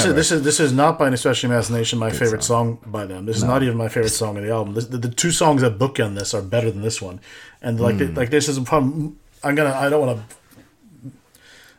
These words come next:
Speaker 1: I mean, it seems like I'm trying to overly establish that I don't like the song. It's not that that's the case at all. I do like it, but there's everything, like, there's almost, almost everything else in the album I like more.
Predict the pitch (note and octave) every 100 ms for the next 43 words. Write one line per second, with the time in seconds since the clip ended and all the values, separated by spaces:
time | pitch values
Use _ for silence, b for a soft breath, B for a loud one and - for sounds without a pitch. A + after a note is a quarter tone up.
0 | - B2+ C3 D3+ B2+ B2 A#2+ A#2+ - B2
1 | A#2 C3 A#2+ C3 C#3+ A#2 - A2 C#3+ B2+
2 | A#2 A#2+ A#2 A2 B2 A#2 B2 A#2+ D3 B2
3 | C#3 A#2+ A#2+ A#2 A2+ A#2+ C3 A#2 B B
4 | B C#3 D3+ C#3 A#2+ G#2+ B2+ B2+ A#2+ -
5 | C#3 C#3 D3 B2+ A#2+ C3 B2 C#3 C3+ A#2
6 | - _ - C#3 C#3+ D3 C3 C#3 C3+ B2
7 | A#2 A2 G#2+ - _ _ _ _ _ _
8 | - B2 A2+ A2 A2 E2